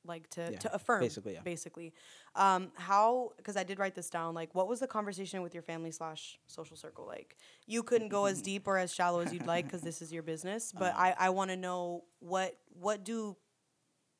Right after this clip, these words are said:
Speaker 1: people in your position face on a daily basis? Not everybody has a supportive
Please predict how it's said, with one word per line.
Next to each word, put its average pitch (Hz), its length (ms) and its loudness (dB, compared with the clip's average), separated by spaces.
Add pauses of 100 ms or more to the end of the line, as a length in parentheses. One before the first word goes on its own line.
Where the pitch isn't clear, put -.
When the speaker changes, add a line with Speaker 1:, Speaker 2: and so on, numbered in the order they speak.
Speaker 1:
people 208 240 -2
in 185 100 -2
your 175 100 -4
position 175 540 -6 (200)
face - 400 -4
on 170 100 -2
a 160 60 -4
daily - 200 -10
basis? - 420 -12
Not 185 160 0
everybody 175 260 -4
has 160 200 -6
a 165 180 -12
supportive 160 600 -10